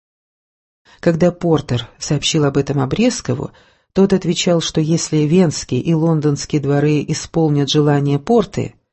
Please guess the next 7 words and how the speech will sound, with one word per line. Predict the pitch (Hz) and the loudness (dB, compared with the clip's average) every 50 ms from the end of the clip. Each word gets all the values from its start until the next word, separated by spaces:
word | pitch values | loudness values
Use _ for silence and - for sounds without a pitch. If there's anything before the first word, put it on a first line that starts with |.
| _ _ _ _ _ _ _ _ - - | _ _ _ _ _ _ _ _ -4 -2
обратятся | 165 165 190 214 226 220 - - 233 247 247 - - - 254 | 0 2 4 4 4 2 2 0 2 2 0 0 0 0 0
своими | - - - 202 214 220 226 233 | 0 2 2 2 4 4 4 2
представлениями | 220 - 202 196 - - - 196 185 180 196 202 202 196 202 196 190 196 190 | 2 0 -2 -2 -2 0 0 0 2 4 4 4 4 6 4 4 4 4 2
к | - - | 0 0
Петербургскому | 208 196 - 202 180 170 165 165 151 - - - - 160 156 156 | -2 0 2 0 0 0 0 0 -2 -2 -4 -4 -2 -2 -2 0
двору | 147 147 156 156 156 156 156 156 | 0 0 0 2 2 2 0 0
и | - 180 180 175 165 151 - - | 2 2 2 4 4 2 0 -2